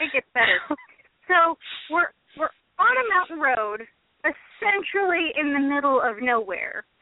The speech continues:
Speaker 2: <laughs>
Speaker 1: I'm hoping a ca-, a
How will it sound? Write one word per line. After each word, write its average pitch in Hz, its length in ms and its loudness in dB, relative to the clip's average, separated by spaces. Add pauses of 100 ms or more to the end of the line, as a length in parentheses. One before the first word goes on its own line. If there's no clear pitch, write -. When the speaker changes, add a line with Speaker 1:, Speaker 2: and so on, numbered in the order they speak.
Speaker 2:
<laughs> - 1500 -12
Speaker 1:
I'm 349 320 4
hoping 359 480 -2
a 254 160 -4
ca-, - 320 -6
a 262 80 -2